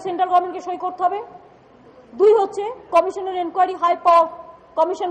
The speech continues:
করে দিচ্ছি, তারা already কাজ শুরু করে দেবে ইমিডিয়েট। তারা দরকার হলে এসটিএফ, সিআইডি তাদের সাহায্য নিতে পারে পুলিশের, ইন্ডিপেন্ডেন্টলি তারা করবেন। তিন হচ্ছে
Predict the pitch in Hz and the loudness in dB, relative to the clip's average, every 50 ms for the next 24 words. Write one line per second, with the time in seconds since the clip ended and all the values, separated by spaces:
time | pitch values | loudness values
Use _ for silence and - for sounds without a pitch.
0 | - 370 349 349 330 339 339 - - 359 - - - - - _ _ - - _ | -4 -4 -4 -4 -4 -8 -10 -12 -16 -18 -18 -20 -20 -20 -20 _ _ -20 -20 _
1 | _ - - - _ _ - - - - _ - 330 339 359 381 359 339 339 339 | _ -20 -20 -20 _ _ -20 -20 -20 -14 _ 2 4 6 6 8 8 6 6 4
2 | 349 359 339 - 330 320 - - - 311 330 269 339 330 320 320 320 320 294 302 | 0 -2 0 2 2 2 2 -2 -8 -10 -6 -4 -4 -4 -4 -4 -6 -6 -6 -6
3 | 320 - 330 359 359 - - - - - - _ _ _ _ _ _ _ _ _ | -8 -6 -6 -8 -8 -10 -14 -20 -20 -20 -20 _ _ _ _ _ _ _ _ _
4 | _ _ _ - - _ _ _ - 294 320 349 339 - 311 311 330 - 339 349 | _ _ _ -20 -20 _ _ _ 6 6 6 6 6 4 4 2 2 2 0 2
5 | 339 359 339 349 330 285 311 339 - - - 330 339 330 330 339 339 - - - | 2 2 0 0 0 0 -2 -4 -6 -8 -8 -4 0 2 2 2 2 -2 -10 -18
6 | - - - - - - - 320 320 320 320 330 320 320 330 339 320 320 311 302 | -20 -20 -20 -20 -20 -14 -6 0 4 6 6 6 6 2 0 -4 -2 0 0 0
7 | 330 320 - 349 302 320 311 - 320 320 302 302 - 330 - 311 294 294 - 302 | -2 -4 -4 -2 0 0 0 -2 -4 -6 -6 -6 -6 -4 -2 -2 -2 -2 -4 -8
8 | 294 285 277 - 320 330 - - - - - - - - - - - 339 330 339 | -10 -10 -8 -8 -10 -10 -10 -14 -20 -20 -20 -20 -20 -20 -20 -14 -8 -6 -4 -2
9 | 330 381 359 381 359 339 330 359 339 302 311 311 320 339 320 311 302 311 311 285 | -2 -2 -2 -2 -2 -2 -4 -6 -8 -8 -10 -10 -6 -4 -4 -2 -4 -4 -4 -6
10 | 285 311 349 - - - - - - - - - - - _ _ - - - - | -6 -6 -8 -12 -14 -20 -20 -20 -20 -20 -20 -20 -20 -20 _ _ -20 -20 -20 -20
11 | _ _ _ _ - - - - 392 427 415 370 370 359 370 - 381 | _ _ _ _ -20 -20 -6 0 2 2 4 4 2 0 -2 -4 -6